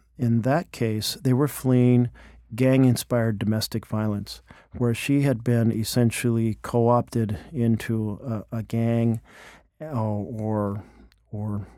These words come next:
a very difficult, uh, if you will, domestic violence situation. Often there's a, often you're,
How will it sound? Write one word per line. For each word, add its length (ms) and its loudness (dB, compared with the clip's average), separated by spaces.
a 80 -2
very 320 2
difficult, 600 -4
uh, 320 -4
if 160 -4
you 80 0
will, 400 0
domestic 520 0
violence 420 0
situation. 600 -2
Often 320 4
there's 280 2
a, 100 -2
often 320 0
you're, 320 -2